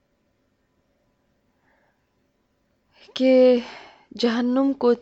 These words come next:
चार दीवारी घेरे हुए है, जिनमें हर दीवार का अर्ज, उसकी विड्थ चालीस साल चलने की मसाफत रखती है। अब देखते हैं, यहाँ पे आप कभी जेल के बाहर से गुजरे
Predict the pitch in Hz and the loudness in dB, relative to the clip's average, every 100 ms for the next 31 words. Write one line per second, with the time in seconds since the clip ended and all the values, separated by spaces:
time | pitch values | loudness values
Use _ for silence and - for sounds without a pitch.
0 | _ - 240 226 247 254 254 220 208 208 | _ -4 0 2 2 2 -2 -2 0 0
1 | 220 185 196 190 208 202 180 196 196 _ | -2 -6 0 2 2 0 -4 -12 -20 _
2 | _ _ _ _ _ _ _ _ _ _ | _ _ _ _ _ _ _ _ _ _
3 | _ _ _ 220 233 226 233 208 233 269 | _ _ _ -2 -2 0 -2 -4 0 2
4 | 262 190 214 190 190 208 233 247 - 208 | 2 -2 -4 0 2 4 2 0 -6 -6
5 | 202 - 202 240 220 180 - _ _ _ | -6 0 4 4 0 -6 -14 _ _ _
6 | _ - 220 - 226 185 220 233 - - | _ -10 -10 -4 -4 0 0 0 -6 -20
7 | _ _ - _ _ - 220 226 240 262 | _ _ -20 _ _ 2 4 4 2 -2
8 | - - 214 214 247 233 226 202 214 220 | -2 0 2 2 0 -2 -4 -4 -4 -4
9 | 226 208 196 196 185 208 - 190 - 208 | -6 -8 -6 -6 -6 -8 -8 -10 -12 -18
10 | 202 208 _ _ _ _ _ _ _ _ | -18 -20 _ _ _ _ _ _ _ _
11 | _ _ _ _ _ _ _ - 220 214 | _ _ _ _ _ _ _ -8 -6 -6
12 | 233 - 302 277 240 220 233 226 214 - | -8 -6 -6 -4 -4 -4 -2 -4 -4 -8
13 | 214 220 180 196 220 240 - 196 190 208 | -8 -8 -4 -2 0 -2 -6 -4 -2 -4
14 | 214 202 185 190 196 | -6 -8 -8 -10 -12